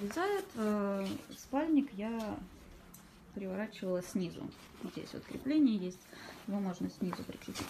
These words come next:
А, чем плох этот рюкзак? Во-первых, ну, у него есть каркас. Здесь с этим все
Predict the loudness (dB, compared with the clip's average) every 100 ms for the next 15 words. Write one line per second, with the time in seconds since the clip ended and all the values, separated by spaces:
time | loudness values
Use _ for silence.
0 | -8 -12 -12 -14 -14 -14 -12 0 4 6
1 | 6 4 4 4 4 6 6 4 4 4
2 | 2 -2 -4 0 -2 -2 -4 0 4 6
3 | 4 0 2 4 4 0 6 8 10 8
4 | 6 4 2 -2 -4 -4 -4 -6 -2 -2
5 | -4 -8 -12 -14 -10 0 0 0 -4 -4
6 | -2 -2 -2 -4